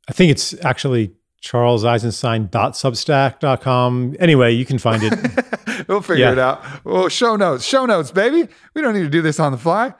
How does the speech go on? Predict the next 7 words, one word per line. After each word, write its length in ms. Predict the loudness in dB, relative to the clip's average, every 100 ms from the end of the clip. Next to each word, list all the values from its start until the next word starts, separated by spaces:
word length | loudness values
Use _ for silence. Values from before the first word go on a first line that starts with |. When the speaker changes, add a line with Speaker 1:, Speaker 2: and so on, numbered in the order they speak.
| _ _
Speaker 2:
Fuck 320 | -4 -4 0
it. 80 | -2
We'll 120 | 0
do 140 | 0
it 40 | 2
live. 560 | 0 -2 -4 -6 -6 -18 _ _ -20 -14
<laughs> 540 | -6 -4 -4 -8 -14